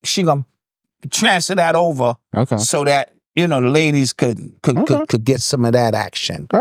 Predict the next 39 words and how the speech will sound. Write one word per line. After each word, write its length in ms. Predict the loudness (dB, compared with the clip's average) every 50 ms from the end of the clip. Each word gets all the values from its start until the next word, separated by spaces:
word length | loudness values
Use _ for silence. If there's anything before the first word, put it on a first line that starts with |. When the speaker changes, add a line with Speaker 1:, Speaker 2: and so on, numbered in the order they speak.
| 2
Speaker 2:
right. 420 | 2 2 2 2 2 2 0 -2 -4 _ _ _ -4
Speaker 1:
And 200 | -2 -2 -2 -4
so 180 | -2 -2 0
I 140 | 0 0 -2 0 0
thought 180 | 0 0 0
that 160 | 0 -2 0 0
that 200 | 0 0 0 -2
was, 280 | -2 -2 -2 0 0
uh, 320 | 0 2 2 2 0 -2 -4 -4
real 340 | -2 2 4 4 4 4 2
cool. 420 | 0 -2 0 0 0 0 -2 -4 -2
Speaker 2:
Somebody, 340 | -2 0 0 0 0 -2 -4 -4
Speaker 1:
I 140 | -4 -2 0
Speaker 2:
uh, 40 | 0
the 140 | 0 0 0 0
Avery 380 | 0 0 2 2 2 2 2 2
said, 260 | 2 0 0 0 2
uh, 140 | 2 0 0 0
"Looking 260 | 0 0 0 0 0
forward 260 | 2 2 2 2 2
to 80 | 0 -2
turning 320 | 0 2 2 2 4 2
fifty 360 | 0 0 0 -2 0 2 2 2
this 240 | 2 2 0 0 -2
weekend. 340 | -2 -2 -2 -2 -4 -2 0
Happy 260 | 0 0 0 2 2
Speaker 1:
Oh, 60 | 2 2
Speaker 2:
birthday 300 | 2 2 2 2 2 2
Speaker 1:
yeah, 140 | 2 4 4 4 4 4 4 4 4
Speaker 2:
to 60 | 4
you." 40 | 4
Speaker 1:
that's 280 | 4 2 2 0 -2 -2
a 80 | -2 -2
nice, 720 | 0 0 0 2 2 2 0 0 0 -2 -4 -6 -8 -8 -8
nice 580 | -6 -4 -2 0 0 0 0 0 -2 -4 -4
birthday. 680 | -4 0 2 2 2 2 -2 -4 -4 -4 -4 -4 -8 -12 _ _ _ _ _ _ _ _ -20 _
Speaker 2:
Happy 400 | -4 0 2 2 4 4 2 2
Speaker 1:
Fifty. 200 | 2 2 0 0 0
Speaker 2:
birthday 260 | 2 2 2 2